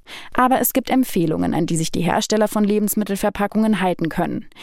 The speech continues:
Herausgegeben werden sie vom Bundesinstitut für Risikobewertung.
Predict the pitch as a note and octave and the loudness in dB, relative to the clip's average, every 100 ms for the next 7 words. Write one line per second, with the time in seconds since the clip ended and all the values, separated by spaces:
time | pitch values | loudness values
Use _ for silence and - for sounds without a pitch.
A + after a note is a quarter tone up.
0 | - - - F3+ F#3 - A#3 A3 A3+ A#3 | -18 -4 0 2 4 2 2 4 4 6
1 | A3 G#3+ A3 A3 C4 A#3 E3+ D#3 - E3+ | 4 2 2 0 0 2 2 0 0 -2
2 | - F3+ - F#3 - A#3+ F#3 D3+ - D#3+ | -2 -2 -2 0 2 2 2 -2 -2 0
3 | D3 C#3+ - - - | 2 0 0 -2 -2